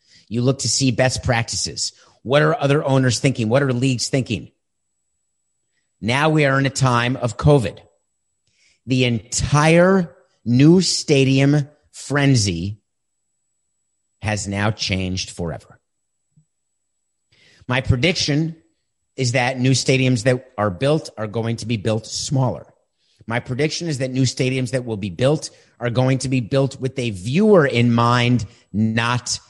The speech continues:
the in-person fan. My prediction is that when new stadiums are built, they will be built in such a way not to reminisce about old times,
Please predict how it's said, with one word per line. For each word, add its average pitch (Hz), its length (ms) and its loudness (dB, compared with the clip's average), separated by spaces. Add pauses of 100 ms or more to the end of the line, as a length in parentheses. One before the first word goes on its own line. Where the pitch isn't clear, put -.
the 131 160 2
in-person 101 540 0
fan. 113 420 -4 (1200)
My 127 100 0
prediction 180 440 2
is 156 100 4
that 170 140 2
when 147 140 2
new 160 100 6
stadiums 156 500 2
are 127 60 4
built, 156 460 4 (300)
they 151 140 4
will 156 80 4
be 147 120 4
built 190 320 2
in 156 120 0
such - 320 0
a 160 40 2
way 143 540 2 (140)
not 175 520 0 (240)
to 147 200 4
reminisce 127 840 0 (600)
about 101 400 -2
old 110 280 0
times, 78 760 -8